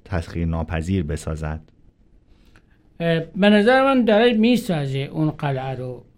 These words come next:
Speaker 2: بحثایی که الان هست، محدودیتایی که الان وجود داره، سختگیری‌هایی که الان وجود داره، جلساتی که شورای وزیران اتحادیهٔ اروپا همیشه با هم می‌گیرن و بیشترین کارشون سر مهاجرت و پناهندگی و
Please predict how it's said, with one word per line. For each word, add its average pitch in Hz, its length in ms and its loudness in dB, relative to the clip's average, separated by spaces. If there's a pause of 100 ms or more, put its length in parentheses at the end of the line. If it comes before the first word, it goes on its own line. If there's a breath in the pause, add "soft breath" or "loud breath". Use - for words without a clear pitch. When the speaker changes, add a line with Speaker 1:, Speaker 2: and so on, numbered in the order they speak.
(320)
Speaker 2:
بحثایی 160 440 2
که 190 200 -2
الان 160 280 0
هست، 151 260 -2
محدودیتایی 147 760 -2
که 180 200 0
الان 151 420 -2
وجود 143 340 -4
داره، 147 420 -2
سختگیری‌هایی 139 800 -6
که 170 180 -2
الان 151 300 -2 (520 soft breath)
وجود 156 380 0
داره، 156 540 -2 (520 soft breath)
جلساتی 190 580 0
که 175 240 -2
شورای 160 340 -4
وزیران 165 500 -2
اتحادیهٔ 156 500 -6
اروپا 151 360 -4
همیشه 156 380 -2
با 151 120 -6
هم 151 160 -2
می‌گیرن 151 500 -2
و 151 360 -2 (500 soft breath)
بیشترین 185 580 0
کارشون 185 480 -4
سر 165 360 -4
مهاجرت 151 580 -6
و 165 80 -6
پناهندگی 143 720 -4
و 156 200 -4